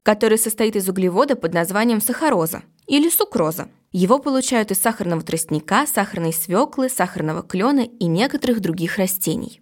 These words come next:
Продукты с сахаром нам обычно нравятся.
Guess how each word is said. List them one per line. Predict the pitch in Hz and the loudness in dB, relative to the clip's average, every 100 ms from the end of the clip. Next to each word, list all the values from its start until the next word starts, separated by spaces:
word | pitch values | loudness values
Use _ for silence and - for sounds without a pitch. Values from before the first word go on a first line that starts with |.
| _ | _
Продукты | - 220 247 247 254 | 0 4 4 2 -2
с | |
сахаром | - 240 277 269 185 165 - | 2 2 2 0 0 -2 -4
нам | 170 202 247 | 2 4 4
обычно | 196 175 208 - 185 - - | 2 0 -4 0 -2 -2 -2
нравятся. | 175 175 165 160 - - | 2 2 2 -4 -8 -8